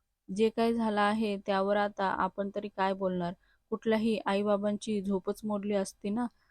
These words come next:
जर एवढं सगळं वसु आत्यांनी सांगितलं ऐकल्यावर." तेव्हा मात्र पार्थ बोलण्याचा प्रयत्न करतो, परंतु आता पार्थला नंदिनी काही बोलूच देत नाही. इकडे मात्र नंदिनी म्हणू लागते,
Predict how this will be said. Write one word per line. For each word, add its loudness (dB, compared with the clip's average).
जर 4
एवढं 2
सगळं -2
वसु -4
आत्यांनी -2
सांगितलं -4
ऐकल्यावर." 0
तेव्हा -4
मात्र -4
पार्थ 2
बोलण्याचा -2
प्रयत्न -4
करतो, -2
परंतु -2
आता -2
पार्थला 0
नंदिनी 0
काही 0
बोलूच 0
देत 2
नाही. -4
इकडे -6
मात्र -4
नंदिनी -4
म्हणू -2
लागते, -4